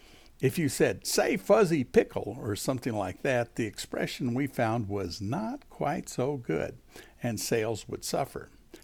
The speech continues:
Now, in Tucumcari one day, a tough-looking hombre in the fourth grade sat down in the stool,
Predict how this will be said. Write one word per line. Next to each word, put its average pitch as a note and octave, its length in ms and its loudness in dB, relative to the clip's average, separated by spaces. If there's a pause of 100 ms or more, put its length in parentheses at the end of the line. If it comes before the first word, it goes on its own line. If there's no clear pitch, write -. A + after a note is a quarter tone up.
(120)
Now, A#2+ 320 2 (360)
in G#3+ 180 0
Tucumcari C3 680 0
one G2+ 360 -2
day, A#2 500 0 (160)
a G2+ 120 -2
tough-looking - 920 0
hombre G#2+ 500 2
in F2 180 -4
the E2+ 80 -8
fourth B2 340 0
grade G2+ 320 -2
sat - 380 0
down B2 260 2
in G2 160 -2
the F2 80 -6
stool, A2 580 0